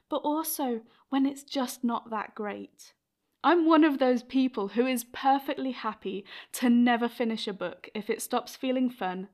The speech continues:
and starts feeling like a chore. I've left T V series midway through as well. I've stopped films half an hour in.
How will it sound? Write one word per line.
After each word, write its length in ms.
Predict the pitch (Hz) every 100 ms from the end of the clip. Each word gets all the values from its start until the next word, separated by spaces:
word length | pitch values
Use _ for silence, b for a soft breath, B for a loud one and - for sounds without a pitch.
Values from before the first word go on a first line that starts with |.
| -
and 120 | 202
starts 380 | - 196 185 -
feeling 300 | 220 190 190
like 240 | 185 180
a 20 |
chore. 380 | 190 190 180 - _ _ _ _ _ _ - - B B
I've 220 | 254 262
left 320 | 262 214 - -
T 240 | 233 233
V 240 | 220 254
series 540 | 262 - 285 277 277 269
midway 400 | 269 269 240 240
through 280 | - 254 247
as 160 | 240
well. 320 | 240 247 247 -
I've 160 | 214
stopped 400 | - - 214 -
films 600 | - - 247 240 240 247 -
half 280 | 233 226 220
an 80 | 208
hour 200 | 202 196
in. 400 | - 208 180